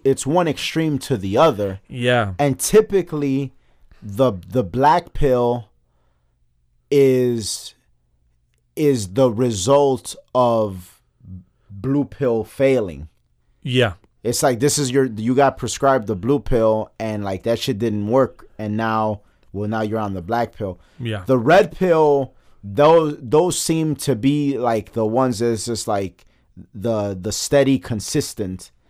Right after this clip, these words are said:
Speaker 1: because it's
Speaker 2: Yeah.
Speaker 1: always based in realism. 'Cause that's the
Speaker 2: Yeah.
Speaker 1: thing. See, see, the, the opposite sides of the spectrum when it comes to the black pill and the blue pill.
Speaker 2: There's definitely absolutes.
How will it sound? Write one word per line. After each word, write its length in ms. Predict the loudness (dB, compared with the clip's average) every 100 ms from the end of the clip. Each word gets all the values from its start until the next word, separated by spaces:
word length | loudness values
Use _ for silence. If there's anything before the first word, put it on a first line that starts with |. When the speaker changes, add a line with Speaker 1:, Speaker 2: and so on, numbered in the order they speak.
| _ -4
Speaker 1:
because 480 | 0 4 4 2 -4 _ _ _ _ _ 0
it's 180 | 2 6
Speaker 2:
Yeah. 80 |
Speaker 1:
always 300 | 6 4 0
based 340 | 0 0 0 0
in 200 | -2 0
realism. 720 | 4 4 4 0 0 -4 -6 -8 _ _ _ _ _ _ _ _ _ _ _ _ _ _
'Cause 180 | 2 4
that's 200 | 4 4
the 80 | 0
Speaker 2:
Yeah. 180 | 0 0
Speaker 1:
thing. 240 | 0 -4 -6
See, 560 | -2 0 0 -4 -8 _
see, 460 | -6 -4 -4 -6 -10 _ _ _ _ _ _ _ _ _ _ _ _ _ -14
the, 340 | 0 2 2
the 180 | 2 4
opposite 460 | 4 4 0 -2
sides 300 | 0 2 2
of 100 | 0
the 80 | -2
spectrum 480 | -2 0 0 0 0
when 120 | 0
it 80 | -2
comes 240 | -2 -4 -4
to 100 | -4
the 120 | -4
black 340 | 0 0 0
pill 180 | -4 -4
and 120 | -4
the 40 | -6
blue 220 | -2 -2
pill. 300 | -2 -2 -2
Speaker 2:
There's 200 | -2 0
definitely 280 | 2 0 0
absolutes. 720 | 0 0 -2 -4 -6 -14 -16